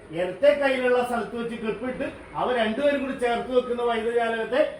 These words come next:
ഭൂമിയിൽ ആദ്യം ബന്ധിപ്പിച്ച കുറ്റിയിൽ ചേർത്ത് വെച്ചാൽ ഏതെങ്കിലും വൈദ്യുത കണങ്ങൾ വഴിതെറ്റി പോവുകയാണെങ്കിൽ അവയ്ക്ക്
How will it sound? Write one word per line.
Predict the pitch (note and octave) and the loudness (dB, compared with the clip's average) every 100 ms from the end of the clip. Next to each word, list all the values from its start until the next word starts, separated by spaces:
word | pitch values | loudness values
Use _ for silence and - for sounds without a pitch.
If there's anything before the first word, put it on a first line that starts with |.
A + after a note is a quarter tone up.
| - | -8
ഭൂമിയിൽ | D#3+ G3+ A#3+ C4+ C#4 G#3+ | -4 -4 -2 -2 -2 -2
ആദ്യം | G#3 A3+ B3+ F4 D#4+ | 0 0 2 2 2
ബന്ധിപ്പിച്ച | C#4 A3+ - A#3 B3 | 0 -4 -6 -4 -4
കുറ്റിയിൽ | - A3 D#3 G#3+ C#4 - - - | -4 -6 -8 -6 -6 -10 -14 -4
ചേർത്ത് | G#3+ A3 B3+ | 0 0 0
വെച്ചാൽ | A#3 B3 A#3+ - - - - - C3 | 0 2 0 -2 -8 -20 -20 -16 -10
ഏതെങ്കിലും | D#3+ B3+ D4+ E4+ E4 | -2 0 2 2 8
വൈദ്യുത | D4 C#4+ C#4 | 8 10 6
കണങ്ങൾ | C4+ B3+ | 6 2
വഴിതെറ്റി | B3+ A3+ A#3+ D4+ B3+ | 2 2 2 -2 -2
പോവുകയാണെങ്കിൽ | A#3+ A3+ A3+ G#3+ G3 - | 0 2 2 0 -4 -2
അവയ്ക്ക് | E3+ F#3+ G3 D4+ F4+ | -2 -2 2 2 2